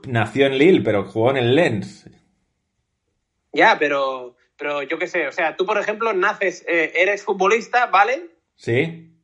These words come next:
Speaker 2: Eh, naces en, en Sabadell.
Speaker 1: Sí.
Speaker 2: Pero juegas en, en el Granollers, ¿vale?
Speaker 1: Ya, pero no me vale. Es en,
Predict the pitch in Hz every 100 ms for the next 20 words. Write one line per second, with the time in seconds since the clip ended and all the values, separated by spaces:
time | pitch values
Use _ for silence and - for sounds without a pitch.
0 | _ 156 156 160 156 156 151 143 165 196
1 | 196 - 185 175 175 170 170 170 175 180
2 | 214 262 349 - - 120 156 180 - _
3 | _ _ _ _ _ _ 185 180 175 -
4 | 208 214 233 220 - 180 180 175 175 170
5 | 165 160 160 156 - 170 175 175 165 165
6 | 165 165 160 175 170 170 196 - - _
7 | - 160 196 349 - 117 107 95 104 107
8 | 120 113 101 95 90 87 - 110 117